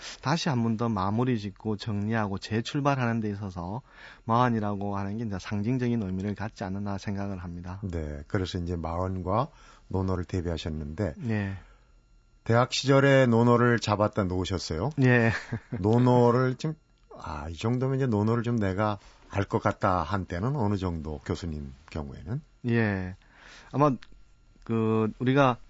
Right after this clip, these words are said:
Speaker 1: 어렸을 때 고전 읽기라든지 명작이라고 권해가지고 독후감으로 이제 독서를 많이 하는 경향이 있지 않습니까? 저도 아마 그런 고전 읽기라든지 이런 경험들이 있는 것 같습니다.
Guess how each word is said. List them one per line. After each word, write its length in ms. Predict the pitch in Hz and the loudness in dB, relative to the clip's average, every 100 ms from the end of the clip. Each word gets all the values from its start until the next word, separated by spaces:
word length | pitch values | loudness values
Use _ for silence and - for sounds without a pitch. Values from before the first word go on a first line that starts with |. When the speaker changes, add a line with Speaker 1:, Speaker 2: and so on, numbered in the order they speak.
| - - - | -20 -20 0
Speaker 1:
어렸을 420 | 170 175 139 123 123 | 4 6 4 2 0
때 180 | 127 | 0
고전 460 | 107 113 113 127 131 | 2 2 4 4 2
읽기라든지 680 | 147 147 117 110 104 104 104 | -2 0 2 2 2 0 2
명작이라고 800 | 113 147 170 151 120 110 107 107 | 4 4 6 6 6 4 2 0
권해가지고 1000 | - 107 123 147 113 98 92 85 95 139 - - - | 0 0 2 2 0 -2 -4 -6 -6 -8 -12 -8 -4
독후감으로 720 | 139 - 147 123 113 107 101 | -4 -2 0 2 2 0 -2
이제 520 | 95 90 82 - - | -4 -6 -10 -14 -10
독서를 360 | - 110 - 113 | -6 -6 -2 0
많이 220 | 98 101 | 2 0
하는 180 | 107 107 | 0 -2
경향이 340 | 95 98 107 | -4 -6 -6
있지 180 | 107 - | -6 -8
않습니까? 720 | 90 85 98 98 - 90 95 - - - - - - | -10 -10 -10 -12 -10 -10 -12 -14 -20 -20 -20 -12 -2
저도 160 | 143 | 2
아마 180 | 123 123 | 4 4
그런 580 | 131 131 131 131 127 110 | 6 6 6 4 0 -2
고전 340 | - 110 117 | 0 2 2
읽기라든지 500 | 123 131 113 101 101 | 2 2 0 0 0
이런 180 | 104 113 | 0 0
경험들이 460 | 107 123 113 101 101 | 0 0 0 -2 -2
있는 220 | 101 110 | -2 -2
것 120 | 104 | -4
같습니다. 760 | 92 90 - 95 87 87 87 | -6 -8 -8 -8 -6 -8 -8